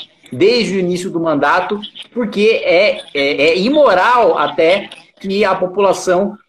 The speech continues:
continue pagando todos os privilégios do setor público como se não houvesse crise, né? A gente tá falando aí pra dezenas de milhões de brasileiros viverem com seiscentos, mil e duzentos reais por mês do auxílio emergencial e, ao mesmo tempo, a gente continua pagando salário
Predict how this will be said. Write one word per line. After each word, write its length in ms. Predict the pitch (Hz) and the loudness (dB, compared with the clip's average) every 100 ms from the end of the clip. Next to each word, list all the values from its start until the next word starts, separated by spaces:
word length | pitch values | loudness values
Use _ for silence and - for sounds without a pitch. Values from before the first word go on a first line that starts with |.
| - | -4
continue 720 | 196 214 208 196 202 262 285 | -2 0 -2 0 2 2 2
pagando 680 | 277 208 147 185 202 208 202 | 2 0 2 2 2 0 -4
todos 500 | - 220 247 254 226 | 0 4 4 2 -6
os 120 | 202 | -10
privilégios 720 | - 185 175 170 170 175 165 | -8 -4 0 2 2 0 -4
do 100 | - | -10
setor 340 | 190 - 175 | -8 -4 -4
público 380 | - 185 185 190 | -4 -6 -6 -6
como 220 | 196 185 | -2 -2
se 100 | 180 | -4
não 280 | 180 175 170 | -2 -2 -2
houvesse 600 | - 165 151 151 160 170 | -2 0 0 0 0 -4
crise, 520 | - 147 156 127 98 - | -8 -4 0 -2 -2 -4
né? 240 | 143 - - - | -4 -6 -12 -14
A 120 | - 120 | -6 -4
gente 220 | 160 - | -4 -2
tá 160 | 170 | -2
falando 400 | 165 175 165 165 | 0 0 0 2
aí 340 | 156 143 110 - _ _ | 2 2 -2 -6 _ _
pra 460 | 147 139 135 127 120 | -2 0 2 2 2
dezenas 560 | 143 160 165 202 180 | 2 0 0 0 0
de 80 | 180 | 0
milhões 380 | 247 233 214 190 | 0 2 0 0
de 40 | |
brasileiros 540 | 180 175 175 143 131 120 | 0 2 2 2 0 0
viverem 420 | 151 147 139 131 | -2 0 0 0
com 160 | 147 | -4
seiscentos, 640 | 143 156 139 180 190 180 151 | -4 -4 -2 0 0 -2 -4
mil 140 | 175 | -2
e 40 | |
duzentos 360 | 170 151 147 139 | -2 -2 -2 0
reais 200 | 135 127 | -2 -2
por 160 | - 156 | -4 -2
mês 260 | 151 208 | 0 2
do 80 | 170 | 0
auxílio 280 | 147 147 135 | -2 -2 -2
emergencial 800 | 131 123 147 226 190 190 240 - - - | -2 -4 -6 -2 0 0 -2 -6 -16 -8
e, 120 | - 302 | 0 2
ao 100 | 208 | 2
mesmo 300 | 190 208 202 | 0 -2 -2
tempo, 260 | 208 208 | -2 -2
a 20 | |
gente 200 | 202 247 | -4 -4
continua 420 | 311 - 226 202 214 | -6 -4 0 0 2
pagando 400 | 247 175 175 175 | 0 0 0 0
salário 500 | 202 160 175 226 | 2 2 2 -2